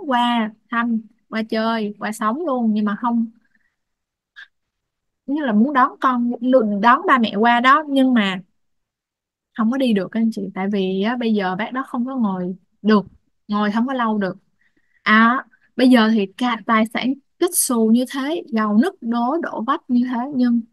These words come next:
cũng đâu có xài được đâu anh chị. Tại vì ngày xưa anh chị, cái người bác này của Miss Thanh Tú á, là khi còn trẻ á, là lao động mà bào mòn sức khỏe, lao động để nuôi con á. Xong rồi thời điểm đó không có sự hiểu biết anh chị. À,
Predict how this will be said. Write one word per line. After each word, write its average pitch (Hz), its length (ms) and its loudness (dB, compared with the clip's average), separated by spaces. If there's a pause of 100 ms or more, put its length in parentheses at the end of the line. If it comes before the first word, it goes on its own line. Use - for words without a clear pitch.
cũng 226 200 -4
đâu 247 120 -2
có 269 100 -8
xài 208 240 -6
được 196 160 -8
đâu 208 180 -6
anh 202 180 -2
chị. 214 60 -12 (540)
Tại 208 140 0
vì 240 120 2
ngày 247 140 2
xưa 302 360 0
anh 302 160 -4
chị, 202 240 -6 (200)
cái 302 120 -8
người 247 160 0
bác 294 220 -4
này 208 220 -2
của 220 60 -6
Miss 247 180 -4
Thanh 247 120 -4
Tú 247 240 -6
á, 330 100 -4 (120)
là 196 200 -4
khi 233 60 -4
còn 208 200 0
trẻ - 300 -6
á, 320 100 -4 (600)
là 180 300 -6 (520)
lao 220 220 2
động 196 320 -2 (840)
mà 190 220 -2
bào 190 220 2
mòn 190 220 0
sức 285 240 -4
khỏe, - 120 -4 (180)
lao 226 180 0
động 202 220 0
để 208 80 2
nuôi 262 240 0
con 240 340 2
á. 294 100 -10
Xong 262 300 -2
rồi 214 180 0
thời 233 180 -2
điểm 233 220 0
đó 269 220 -2
không 269 180 -6
có 285 220 0
sự - 180 -4
hiểu 202 200 0
biết 302 160 0
anh 254 200 0
chị. 202 280 -4 (440)
À, 202 300 0